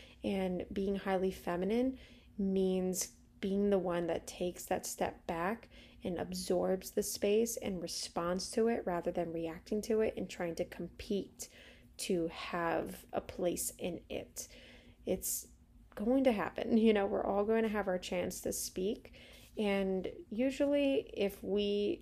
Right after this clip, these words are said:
don't have that chance to speak, it might not even be the kind of environment that we are going to be able to exercise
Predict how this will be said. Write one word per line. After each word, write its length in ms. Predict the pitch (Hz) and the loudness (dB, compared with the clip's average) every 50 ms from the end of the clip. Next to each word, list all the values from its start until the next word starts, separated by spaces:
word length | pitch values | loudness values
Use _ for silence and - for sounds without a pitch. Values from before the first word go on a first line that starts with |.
| 196 | -2
don't 300 | 185 196 180 180 185 202 | -2 0 0 2 0 0
have 200 | 180 214 214 202 | 0 0 0 2
that 180 | 214 208 208 - | 2 2 2 0
chance 280 | - 226 214 208 - | 0 -2 -2 -2 -2
to 60 | 220 208 | -4 -6
speak, 400 | - - - 220 214 208 - - | -6 -2 0 0 0 0 0 0
it 100 | - 185 | 0 0
might 260 | 185 185 190 196 196 | 0 0 0 0 2
not 180 | 196 190 190 | 0 0 0
even 300 | 190 190 185 185 185 180 175 | 0 0 0 0 -2 -4 -4
be 280 | - 190 180 180 180 | -4 -4 -4 -2 -2
the 100 | 180 - | -2 -4
kind 220 | - - - 175 175 | -6 -4 -2 -2 -2
of 80 | 175 | -2
environment 520 | 175 170 170 175 170 170 170 175 175 175 180 | -2 -4 -4 -4 -2 -2 -2 -2 -4 -2 -2
that 140 | - - 190 | -2 -2 -2
we 300 | 190 180 185 - - - - - - - | -2 -2 -4 -6 -8 -12 -18 -8 -4 -2
are 120 | 196 190 | -2 0
going 320 | 185 - 185 175 175 175 | 0 0 0 0 0 0
to 120 | 180 - 185 | -4 -4 -4
be 260 | 185 180 - - - | -4 -2 0 0 0
able 340 | 175 - - 175 180 - - - - - - - - - - | 0 2 2 0 0 -2 -6 -12 -20 -20 -20 -20 -20 -12 -4
to 220 | - 208 190 - - | 0 2 2 2 2
exercise 1040 | - 185 185 - - 202 190 190 - - 185 180 180 180 180 180 180 180 185 - - | -2 -4 -4 -4 -4 -4 -4 -2 -2 -2 0 0 0 0 0 0 -2 -2 -4 -8 -10